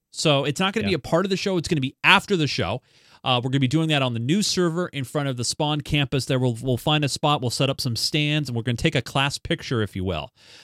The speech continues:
Speaker 1: So wear your best and make sure you're here on Sunday, May fourth at two P M Pacific. And then at Sunday, later on that day at five P M Pacific, the return, the return of Geek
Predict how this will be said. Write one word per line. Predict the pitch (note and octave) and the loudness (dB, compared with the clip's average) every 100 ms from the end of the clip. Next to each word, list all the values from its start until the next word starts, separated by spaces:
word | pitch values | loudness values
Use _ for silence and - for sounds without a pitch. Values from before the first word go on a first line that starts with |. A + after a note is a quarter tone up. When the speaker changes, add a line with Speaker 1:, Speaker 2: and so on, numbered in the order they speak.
| - | -10
Speaker 1:
So | - - C3+ A#2 - _ _ - | -4 2 4 4 -2 _ _ -8
wear | G#2 B2 D#3+ | 2 4 4
your | G3+ F#3 | 4 4
best | F#3+ E3 G3 - - | 6 4 0 -4 -6
and | C#3 C#3 C3+ | -4 -2 2
make | C#3+ D3+ | 2 2
sure | E3+ E3 | 0 2
you're | D#3+ D3+ | 4 4
here | G3 G3 C3+ D3+ - _ - | 4 4 4 0 -6 _ -6
on | B2+ | -2
Sunday, | - F#3 F#3 F#3+ | 0 0 2 2
May | F3+ D#3+ E3 | 2 4 4
fourth | E3+ E3 D3+ | 4 2 2
at | C3+ | 0
two | - E3 | 0 0
P | D#3+ | 0
M | C#3 | 0
Pacific. | C3 G3+ D3 B2 | 0 -2 -4 -4
And | F3 E3 | -2 2
then | A3 G#3 | 2 2
at | E3 | -2
Sunday, | - - A3 G#3 G#3 G3+ F#3 _ _ - | -6 -4 -2 0 2 0 -2 _ _ -2
later | F#3 F3 | 2 2
on | A3 | 2
that | A#3+ B2 | 0 2
day | A#2 | 0
at | C3 | 0
five | - G3+ A3 C4 | -2 -2 0 0
P | - | 0
M | E3 | 0
Pacific, | C3 - C#3 D3 - | 0 0 -2 -2 -2
the | |
return, | E3 G3 F#3+ G3+ F3+ F#3+ | 0 0 2 2 2 2
the | F3 - - - _ A2+ | 0 -2 -20 -20 _ -2
return | B2+ D3 D#3+ B2 F2+ E2+ A2 | 2 4 4 2 -2 -4 -2
of | C#3+ C#3+ | 0 0
Geek | D3+ G3 - | 0 -4 -4